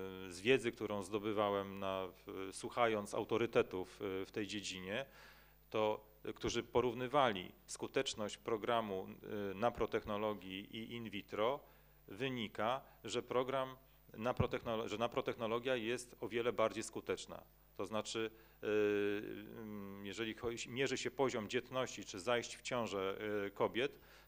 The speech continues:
to naprotechnologia jest po pierwsze dużo tańsza,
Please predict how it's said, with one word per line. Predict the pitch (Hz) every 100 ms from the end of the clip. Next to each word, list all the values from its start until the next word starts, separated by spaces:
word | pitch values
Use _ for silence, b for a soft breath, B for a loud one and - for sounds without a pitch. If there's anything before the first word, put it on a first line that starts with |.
| -
to | 123
naprotechnologia | 131 127 123 120 117 113 117 113 107
jest | 107 -
po | 113
pierwsze | 135 139 127
dużo | 123 123 113
tańsza, | 110 107 - 120 139